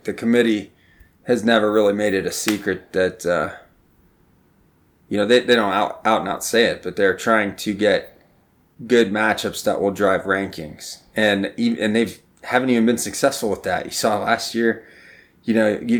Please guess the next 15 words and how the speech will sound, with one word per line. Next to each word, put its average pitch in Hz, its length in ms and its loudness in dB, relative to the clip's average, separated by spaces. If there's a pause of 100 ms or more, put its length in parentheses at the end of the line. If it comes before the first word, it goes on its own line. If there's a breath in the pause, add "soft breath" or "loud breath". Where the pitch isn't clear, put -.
you 110 140 -10
saw 98 280 2
a 95 120 -4
couple 131 260 0
years 123 240 2
ago, 120 340 8
Oklahoma 113 480 0
gets 117 160 -2
beat 120 260 0
badly, 117 480 4
Notre 104 300 0
Dame 110 240 0
gets 110 180 -2
beaten 113 360 -2
badly. 107 560 2